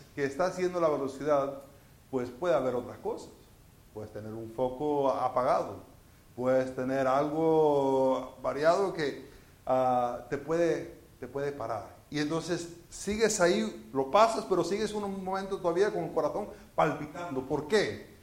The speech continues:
Porque sabes que el policía tiene cierto poder para pararte. Puede hacerte preguntas. Puede usar algún pretexto para decir, "Mira, ya,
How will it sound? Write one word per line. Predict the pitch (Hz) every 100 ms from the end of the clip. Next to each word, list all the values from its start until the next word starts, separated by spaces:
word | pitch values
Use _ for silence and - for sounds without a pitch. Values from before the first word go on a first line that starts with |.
| - - - - 170
Porque | 165 175
sabes | 185 226 254 254
que | 233
el | 196
policía | 185 170 165 - 220
tiene | 214 202 202
cierto | 214 202 208 190 -
poder | 143 165 180 151 165 165 - -
para | 147 147
pararte. | 170 208 240 - 107 92 - - - - - - - - - -
Puede | 113 117 120 117 113 110 110 107 107
hacerte | 104 - 120 117 117
preguntas. | 110 113 185 165 113 - 85 - - - - - -
Puede | 131 131
usar | 135 127 151
algún | 139 127 139 135
pretexto | 123 - 160 156 170 135
para | 127
decir, | 127 143
"Mira, | 151 165 156 131 147
ya, | 139